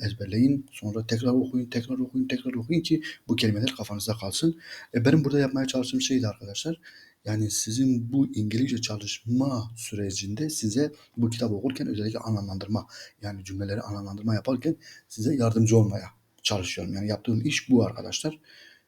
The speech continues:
Ee, bu benim için de bir pratik oluyor. Çünkü ben de mesela şu anda İngiltere'de değilim, yani Türkiye'deyim. Yani bir pratiğe ihtiyacım var. Bu pratiği de yapabilmem için devamlı kitap okumam lazım.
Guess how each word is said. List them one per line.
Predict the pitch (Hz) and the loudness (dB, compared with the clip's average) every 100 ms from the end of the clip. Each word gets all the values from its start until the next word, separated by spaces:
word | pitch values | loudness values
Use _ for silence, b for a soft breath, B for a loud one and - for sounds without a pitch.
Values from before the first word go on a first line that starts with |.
| _ 113 | _ -4
Ee, | 107 104 135 | -4 -2 6
bu | 131 | 8
benim | 147 | 8
için | 135 127 | 6 4
de | 110 | 4
bir | 98 | 4
pratik | 107 - - | 0 -2 -4
oluyor. | 104 120 135 - B B - | 0 2 0 -6 B B -2
Çünkü | 117 113 | 2 4
ben | 113 107 | 4 2
de | |
mesela | 104 90 113 107 95 | 0 -4 -4 -4 -6
şu | 101 95 | -8 -8
anda | 95 - | -8 -4
İngiltere'de | 104 95 - 95 90 95 | -6 -4 -2 -2 -2 0
değilim, | 98 101 101 | 0 0 0
yani | 95 92 | -2 -4
Türkiye'deyim. | 107 107 107 107 110 B B B B B - | -6 -4 -2 0 -2 B B B B B -12
Yani | 95 90 98 | -8 -6 -4
bir | 104 104 | -4 -4
pratiğe | - 92 107 127 | -6 -4 2 2
ihtiyacım | 117 117 110 113 113 | 2 0 0 2 2
var. | 117 117 110 | 0 -4 -8
Bu | 110 | -10
pratiği | 101 95 107 104 | -8 -10 -6 -4
de | |
yapabilmem | 98 104 98 101 98 | -4 -4 -6 -4 -6
için | 92 117 | -2 -2
devamlı | 101 98 | 0 -4
kitap | - 110 110 | -4 -2 0
okumam | 110 113 113 | 0 4 4
lazım. | 113 123 262 | 4 4 2